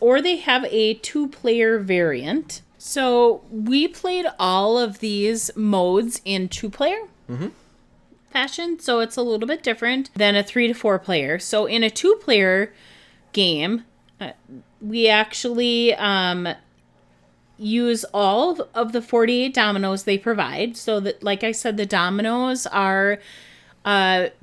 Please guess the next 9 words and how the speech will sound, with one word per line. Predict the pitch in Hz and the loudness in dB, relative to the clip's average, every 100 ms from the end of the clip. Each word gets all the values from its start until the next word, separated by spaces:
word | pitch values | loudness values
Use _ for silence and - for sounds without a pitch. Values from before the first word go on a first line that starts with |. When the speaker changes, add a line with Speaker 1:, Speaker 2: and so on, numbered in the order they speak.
| - | -4
Speaker 1:
picture | 254 247 302 | -4 0 2
of | 269 | 2
a | 269 | 0
train | 269 262 247 247 | 0 0 2 2
on | 233 214 | 2 2
one | 208 247 269 | 2 4 2
side | 294 269 277 302 320 - _ _ _ _ _ _ _ - | 2 2 2 0 -4 -8 _ _ _ _ _ _ _ -8
and | 220 214 208 202 208 208 - - - _ _ | -2 0 2 2 0 -4 -10 -20 -20 _ _
numbers | 214 220 214 202 202 202 202 - | 0 2 4 4 4 2 -2 -10